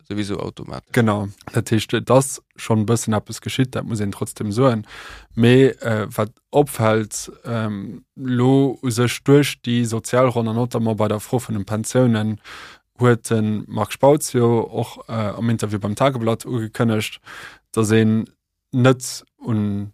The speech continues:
Speaker 2: Mindestpension gegangen ist, also dass er die Löhne nicht erhöht wird. Mit der Tisch muss lo etwas geschehen,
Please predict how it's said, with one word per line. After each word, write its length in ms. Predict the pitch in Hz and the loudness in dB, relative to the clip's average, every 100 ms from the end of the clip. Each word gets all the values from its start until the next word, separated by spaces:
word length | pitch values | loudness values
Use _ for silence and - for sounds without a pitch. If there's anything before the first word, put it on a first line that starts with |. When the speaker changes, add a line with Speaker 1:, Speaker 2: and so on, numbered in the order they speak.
| _ | _
Speaker 2:
Mindestpension 720 | 123 147 175 - 131 127 139 131 | 2 4 4 2 -2 0 0 2
gegangen 280 | 117 117 113 | 2 2 0
ist, 200 | 107 117 | -2 -4
also 160 | 101 | -6
dass 160 | 101 101 | -4 -4
er 60 | 104 | -2
die 120 | 107 | 0
Löhne 240 | 104 107 | 0 -2
nicht 40 | 104 | 0
erhöht 420 | 101 123 - - | 0 0 0 0
wird. 380 | 127 123 - - | 0 0 -12 -14
Mit 240 | 117 110 107 | -6 -2 -2
der 140 | 104 | -2
Tisch 380 | - 135 160 - - 131 | 2 4 4 -2 -10 -8
muss 280 | 113 151 | 0 2
lo 140 | 139 117 | 4 2
etwas 280 | - 120 - | 2 -6 -8
geschehen, 640 | 117 120 117 110 110 | -4 2 2 2 0